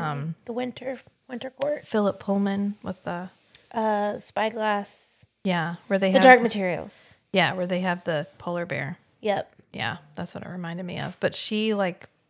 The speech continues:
Speaker 1: she ran that court by herself, basically, while he was gone.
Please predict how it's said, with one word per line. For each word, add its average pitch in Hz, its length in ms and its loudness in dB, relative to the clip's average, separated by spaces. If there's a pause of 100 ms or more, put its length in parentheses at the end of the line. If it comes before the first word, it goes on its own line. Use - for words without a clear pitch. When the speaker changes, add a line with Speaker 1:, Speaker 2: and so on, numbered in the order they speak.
(100)
Speaker 1:
she - 240 -6
ran 180 260 -2
that 170 160 -6
court - 220 -6
by 165 140 -4
herself, - 680 -10 (680)
basically, 160 460 -8
while 147 140 -2
he 175 160 -8
was 160 160 -8
gone. 165 420 -4